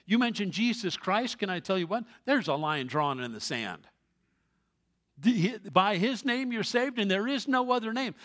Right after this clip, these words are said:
So don't just, bring Jesus into the conversation from time to time, please. God is our eternal Father, to be sure, but there's no other way to be saved. If you don't mention Jesus Christ, you have denied them the only name by which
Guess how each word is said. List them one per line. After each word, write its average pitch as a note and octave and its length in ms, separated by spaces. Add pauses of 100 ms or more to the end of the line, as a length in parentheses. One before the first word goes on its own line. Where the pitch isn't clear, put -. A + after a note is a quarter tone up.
(120)
So C4+ 140
don't E4 300
just, - 380 (340)
bring D#4+ 300
Jesus G#3 440
into F#3+ 160
the D#3 100
conversation D#3+ 720 (160)
from F#3 180
time G3 240
to F#3 60
time, G3+ 200
please. A3 400 (1300)
God A3 300
is F3+ 140
our F#3+ 120
eternal F3 360
Father, F#3 340
to G3 140
be E3 160
sure, C4+ 360 (200)
but A#3+ 80
there's B3 200
no B3 220
other B3+ 220
way A#3 180
to A3+ 80
be G3+ 140
saved. C4 320
If - 140
you B3 120
don't A#3+ 160
mention G3 380
Jesus F#3+ 500
Christ, A#3+ 460 (280)
you A3 220
have F#3 220
denied G#3+ 720
them E3+ 380 (260)
the A3 240
only B3+ 420
name F#3+ 320
by F#3+ 200
which G#3+ 340